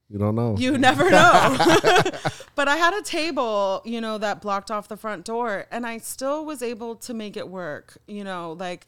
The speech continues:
Speaker 2: all the loyal people that come, they're like, "Oh my God, I gotta support you," you know, like, and I got a lot of phone calls during covid. Like, I had,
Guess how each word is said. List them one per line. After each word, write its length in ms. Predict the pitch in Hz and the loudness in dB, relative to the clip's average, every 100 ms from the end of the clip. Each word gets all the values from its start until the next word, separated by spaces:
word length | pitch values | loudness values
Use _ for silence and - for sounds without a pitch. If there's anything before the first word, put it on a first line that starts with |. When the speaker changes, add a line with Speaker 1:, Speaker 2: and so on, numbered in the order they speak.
| - | -10
Speaker 2:
all 280 | 214 220 233 | -6 -4 -4
the 100 | 233 | -8
loyal 440 | 202 208 214 208 | -8 -8 -6 -8
people 560 | - 262 240 190 175 170 _ - _ - | -10 -14 -10 -8 -8 -12 _ -20 _ -6
that 240 | 208 - _ _ _ | -6 -6 _ _ _
come, 400 | - 269 254 190 | -6 -2 -2 -2
they're 100 | 185 | -8
like, 220 | 185 190 226 | -8 -10 -10
"Oh 160 | 269 | -8
my 120 | 240 | -8
God, 200 | 233 247 | -10 -10
I 60 | 160 | -10
gotta 200 | 202 220 | -10 -10
support 400 | - 214 240 185 | -12 -10 -8 -8
you," 140 | 180 | -10
you 180 | 160 180 | -10 -10
know, 140 | 196 214 | -8 -6
like, 220 | 185 - - - - _ 220 | -8 -10 -18 -20 -20 _ -6
and 340 | 226 220 185 _ 220 | -6 -6 -12 _ -10
I 100 | 226 | -6
got 140 | 247 | -4
a 60 | 254 | -2
lot 160 | 233 | -4
of 80 | 208 | -4
phone 240 | - 226 233 | -6 -8 -6
calls 300 | 190 170 156 | -8 -8 -10
during 260 | 175 156 | -12 -12
covid. 460 | 151 175 147 139 113 | -14 -14 -12 -12 -10
Like, 280 | 170 160 _ _ _ _ | -10 -10 _ _ _ _
I 100 | 220 | -6
had, 280 | 220 226 220 | -4 -4 -8